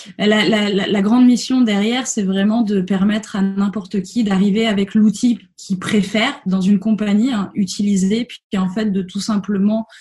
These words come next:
s'embarquer dans une organisation sans avoir à changer ses, ses habitudes de travail. Il peut uti-, continuer à utiliser son outil préféré et travailler de façon efficace avec le reste de ses équipes.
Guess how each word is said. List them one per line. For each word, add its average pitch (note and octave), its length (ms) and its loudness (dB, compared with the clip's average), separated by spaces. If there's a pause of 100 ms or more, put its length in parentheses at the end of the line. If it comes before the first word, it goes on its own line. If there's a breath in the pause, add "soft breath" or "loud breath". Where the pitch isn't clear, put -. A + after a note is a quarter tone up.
(320 loud breath)
s'embarquer A3+ 880 2
dans G3+ 160 0
une G#3 240 2
organisation G#3 720 0
sans G#3+ 240 -2
avoir G3+ 240 0
à G3+ 80 2
changer G#3 320 0
ses, G3+ 280 -2
ses F#3+ 200 -6
habitudes F#3 360 0
de F3+ 60 0
travail. F3+ 440 -2 (500)
Il F3 140 -6
peut A#3 180 2
uti-, F#3 160 0
continuer G3+ 500 0
à G3+ 60 0
utiliser F#3 520 0
son G3 240 0
outil F#3 260 2
préféré F#3+ 680 -2
et G3 220 0 (300)
travailler G3 580 2
de - 60 -8
façon F#3+ 260 -4
efficace F#3+ 540 -2
avec F3 180 -6
le F3 80 -10
reste F3+ 180 -4
de F3 80 -4
ses E3 220 -14
équipes. E3 240 -18